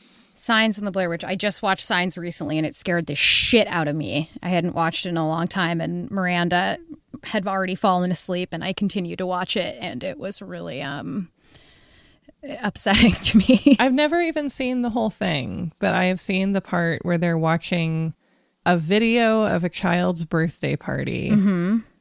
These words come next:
Speaker 2: where one of the aliens that they're looking for, like, walks very quickly across
Speaker 1: Yes,
Speaker 2: the frame.
Speaker 1: yes, very scary.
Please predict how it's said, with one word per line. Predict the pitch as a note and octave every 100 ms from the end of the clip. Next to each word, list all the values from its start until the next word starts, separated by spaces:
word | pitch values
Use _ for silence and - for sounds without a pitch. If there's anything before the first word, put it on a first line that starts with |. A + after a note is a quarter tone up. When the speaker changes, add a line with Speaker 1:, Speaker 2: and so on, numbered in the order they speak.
| _
Speaker 2:
where | - E3+ D#3+
one | E3
of | E3 D#3 -
the | D#3 -
aliens | D3 D3+ C3+ C3+ B2+ -
that | - C#3+
they're | D3
looking | C#3 D3 C#3+
for, | - C#3 C#3 C3+
like, | C#3+ D#3+
walks | D3+ C#3+ D3+ -
very | E3+ D3+ C#3+
quickly | - D3 - D3 C#3+ D3+
across | D#3+ E3 - C#3+
Speaker 1:
Yes, | F3 C#3 - -
Speaker 2:
the |
frame. | - -
Speaker 1:
yes, | F#3 E3 E3 - -
very | G3 E3 D3
scary. | D3+ - - C#3 C#3 F#3